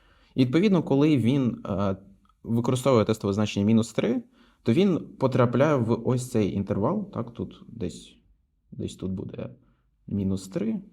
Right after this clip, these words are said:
приблизно. То він потрапляє в ось цей інтервал, але він каже, що цей інтервал від мінус нескінченності до нуля, тобто аж ось такий. От. І, відповідно, м, насправді це може спричинити великі проблеми.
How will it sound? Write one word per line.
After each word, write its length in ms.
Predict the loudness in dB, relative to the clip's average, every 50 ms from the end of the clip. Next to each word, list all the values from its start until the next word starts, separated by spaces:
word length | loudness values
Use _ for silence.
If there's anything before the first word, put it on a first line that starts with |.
| -20 _ _ _ _ _ _
приблизно. 500 | -6 -4 -2 -2 -4 -4 -4 -8 -8 -12 -14 -20 -20 _ _ _ _ _ -8 -4
То 100 | -2 0
він 140 | 0 2
потрапляє 400 | 0 0 0 0 0 2 0 0
в 280 | 0 0 -2 -4 -2 -2
ось 160 | -4 -4 -4
цей 160 | -4 -2 0
інтервал, 640 | 0 0 -2 -2 -4 -4 -2 -2 0 0 0 -2 -4 -10 _ _ -20 _ _
але 220 | 2 4 6 6 4
він 240 | 4 2 0 0
каже, 300 | 0 2 0 2 0 0
що 420 | -2 -4 -4 0 2 2 4 2 2
цей 180 | 0 -2 -2
інтервал 360 | -2 -2 0 0 2 2 2 2
від 220 | 0 -4 -2 2
мінус 260 | 2 4 4 2 0
нескінченності 500 | -4 -6 -6 -6 -4 -4 -4 -4 -4 -4
до 80 | -4 -2
нуля, 220 | -2 -2 -4 -4
тобто 460 | -6 -8 -8 -4 -4 -2 -2 -4 -6 -12 -20 -20 _ _ _
аж 260 | -6 -4 -4 -4 -6 -6
ось 280 | -4 -2 -2 -2 -4 -6
такий. 340 | -8 -8 -8 -10 -12 -16 -18 _ _ _ _ _ _ _ _ _ _ _ _ _ _ _
От. 240 | -12 -12 -12 -12 -14 -18 -8 -4
І, 100 | -2 -2
відповідно, 800 | 0 0 0 0 0 0 0 0 0 0 0 0 0 -2 -4 -6 -10 -16 -20 -20 -20 _ _ _ _ _ _ _
м, 380 | -4 -2 -2 -2 -4 -6 -10 -14 -20 -20 _ -4
насправді 460 | -2 -2 0 2 2 4 4 4 2
це 500 | 0 0 0 2 4 6 6 6 6 4
може 340 | 4 2 2 0 0 0 -2
спричинити 440 | -4 -6 -8 -4 -2 -2 -2 -2 -2
великі 260 | -2 -2 -2 -4 -6
проблеми. 480 | -6 -4 -2 0 0 0 -2 -4 -6